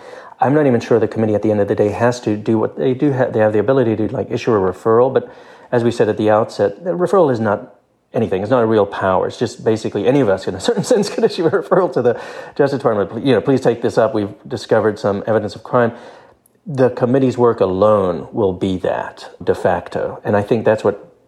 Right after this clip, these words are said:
I thought was coming out of the committee on Thursday and will be in these other hearings. They have a body of evidence. It is so clear. We also have these other federal district court cases that have also started percolating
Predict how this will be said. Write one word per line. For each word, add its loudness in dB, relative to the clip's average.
I 2
thought 2
was -8
coming 2
out 2
of -2
the -2
committee 0
on 0
Thursday 2
and -4
will 2
be -2
in 0
these 0
other 2
hearings. 0
They 0
have 0
a 2
body 0
of 2
evidence. 0
It -6
is -2
so 2
clear. -2
We 2
also 2
have 0
these -2
other 2
federal 0
district 0
court -2
cases 0
that 2
have 0
also 2
started 0
percolating 2